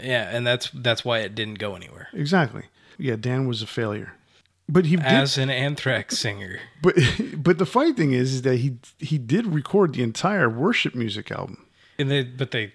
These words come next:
Speaker 1: changed
Speaker 2: Yeah,
Speaker 1: everything when
Speaker 2: they
Speaker 1: they
Speaker 2: wiped it all out.
Speaker 1: Yeah, when they brought on, uh, Joey again.
Speaker 2: As Torben Ulrich said, "Hit delete." <laughs>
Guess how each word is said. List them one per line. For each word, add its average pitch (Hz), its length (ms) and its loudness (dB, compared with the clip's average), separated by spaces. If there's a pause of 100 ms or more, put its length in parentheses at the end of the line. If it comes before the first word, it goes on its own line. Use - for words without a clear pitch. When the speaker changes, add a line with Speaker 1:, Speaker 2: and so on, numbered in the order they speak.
Speaker 1:
changed 123 420 -2
Speaker 2:
Yeah, 107 60 0
Speaker 1:
everything 98 380 -8
when 98 100 -10
Speaker 2:
they 107 100 -4
Speaker 1:
they 107 80 -6
Speaker 2:
wiped 110 280 -6
it 107 60 -4
all 98 140 -6
out. 107 140 -8
Speaker 1:
Yeah, 95 200 -12
when 101 200 -14
they 101 80 -10
brought 101 260 -10
on, 98 280 -12 (220)
uh, - 120 -12
Joey 110 360 -8
again. 101 320 -16
Speaker 2:
As 107 180 -4
Torben 110 600 -6
Ulrich 107 400 -8
said, 98 200 -10 (600)
"Hit - 300 -6
delete." 113 480 -2
<laughs> - 560 -6